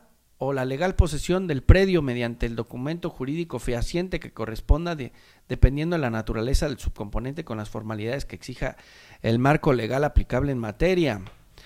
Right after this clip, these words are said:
Para el caso de los productores de comunidades indígenas, con el documento expedido por la autoridad competente y en su caso conforme a usos y costumbres.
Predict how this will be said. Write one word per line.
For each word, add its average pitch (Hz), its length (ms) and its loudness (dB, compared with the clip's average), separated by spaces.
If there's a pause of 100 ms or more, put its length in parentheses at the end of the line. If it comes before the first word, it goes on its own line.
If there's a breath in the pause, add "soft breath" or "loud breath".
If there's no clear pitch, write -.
(420 loud breath)
Para 135 240 6
el 131 160 -2
caso 185 320 4
de 175 60 4
los 135 100 0
productores 165 560 2
de 143 80 -2
comunidades 123 560 2
indígenas, 170 640 -2 (840 soft breath)
con 180 220 2
el 180 100 0
documento 143 400 -2
expedido 135 380 0
por 127 140 6
la 110 60 0
autoridad 113 380 -2
competente 151 640 -2 (180)
y 151 180 0
en 202 120 0
su 180 140 -6
caso 147 260 -2
conforme 156 760 0 (180)
a 113 160 -2
usos 135 320 0
y - 40 0
costumbres. 135 680 -6